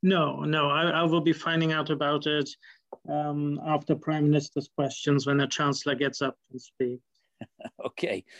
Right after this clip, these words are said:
Speaker 2: so a very immediate response. But anyway, I think you've given a flavour of a very interesting event. So, um, Marco, thanks for coming on the show. Good luck with the event next week. I shall certainly look forward to, uh, to hearing it. And, uh,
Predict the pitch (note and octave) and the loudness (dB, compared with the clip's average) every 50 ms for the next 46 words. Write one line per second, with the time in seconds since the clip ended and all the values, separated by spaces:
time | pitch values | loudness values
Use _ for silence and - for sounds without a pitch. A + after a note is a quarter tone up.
0 | - - - - F3 E3 D#3 D#3 D#3 C#3+ D#3 F#3 G3+ G3 G3 F#3+ F#3 F3 F#3 G3 | -20 -20 -6 2 4 6 6 6 4 6 6 6 6 6 6 4 4 4 2 0
1 | F#3 D#3 F3+ F#3 F3 C#3+ C3 - - B2 A2 G#2+ G2+ - - D3+ D#3 E3 E3 E3+ | 0 0 -2 -4 -2 -4 -4 -2 0 0 0 0 -2 -4 -2 2 2 4 4 4
2 | D#3 C3+ B2 A2+ - F#3+ F3 F#3 E3+ D#3 F3+ F3 F3 D#3 C#3 - E3+ E3 D#3+ D3+ | 4 4 4 4 2 -4 -4 -2 -2 0 0 0 0 0 0 2 2 4 4 4
3 | C#3 C#3+ C#3 C#3 C3 B2+ B2+ A2+ C#3+ D3+ D#3 D#3+ D3+ D3 C3+ - B2 - C3+ B2+ | 4 4 2 2 0 -2 -2 2 4 4 4 4 2 0 -2 -4 -10 -10 -8 -8
4 | A#2 G#2 A2 A2 G#2 G2 F#2 - - B2+ A#2+ A#2+ A#2+ B2 B2 A#2+ A2+ _ - - | -6 -2 0 -2 -2 -2 -6 -4 0 2 2 4 6 4 4 4 2 _ -16 -18
5 | _ - E3 F3 E3 - C3+ - - G3 G#3 - - F#3 - F3 D#3+ D#3 C#3 C#3 | _ 2 2 2 4 4 2 2 2 0 0 0 -6 -4 0 0 -2 0 0 -2
6 | B2+ B2+ A#2 - - C3 B2+ B2+ B2+ D3+ D#3+ D3+ D#3 D#3 - C3 B2+ B2+ C3 C3+ | -2 -2 -2 -2 0 2 2 2 0 -2 -4 -2 -2 -4 -4 -2 -4 0 0 0
7 | C3 B2+ B2+ A#2 A2 A#2+ B2+ B2+ B2 B2 A#2+ - - C3 A#2+ - E3 E3 D#3+ D#3+ | 0 0 -4 -6 -4 -2 -2 0 2 0 0 0 -4 -10 -6 -2 0 0 0 0
8 | D3 C#3 C3+ B2 - - - - C#3+ C3+ B2+ A2 - - B2 B2 A#2 A#2 A2+ - | -2 -4 -4 -4 -6 -8 -4 -2 0 0 0 -2 -4 -4 -2 0 2 2 2 0
9 | - - - - _ _ - - C#3 D3+ E3 E3 E3 D#3+ D#3+ D#3+ - - C#3+ C#3+ | -2 -14 -20 -20 _ _ 0 2 4 4 4 2 2 0 -2 -4 -4 -6 -6 -6
10 | C#3+ C#3+ C3+ C#3+ C#3+ C#3 | -4 -4 0 2 0 0